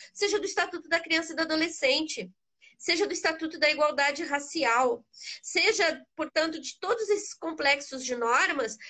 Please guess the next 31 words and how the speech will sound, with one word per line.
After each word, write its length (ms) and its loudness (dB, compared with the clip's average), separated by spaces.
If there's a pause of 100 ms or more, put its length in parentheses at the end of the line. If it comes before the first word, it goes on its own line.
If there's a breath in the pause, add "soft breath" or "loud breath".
(140 loud breath)
que 120 0
nós 260 4
ainda 480 4
queremos 440 2
que 120 -6
saiam 520 0 (300 loud breath)
totalmente 600 2
do 100 -6
papel 360 2
e 60 -4
que 100 -6
se 160 -8
tornem 320 2
realidade. 720 2 (160)
Isso 120 2
a 40 6
gente 240 4
não 100 -2
pode 240 0
cobrar 240 2
mais 300 2
dessas 320 0
normas. 480 -2 (260 loud breath)
Agora, 580 2
a 120 0
partir 400 -2
dali, 320 2
nós 160 2
podemos 420 2
ter, 160 4
sim, 340 -8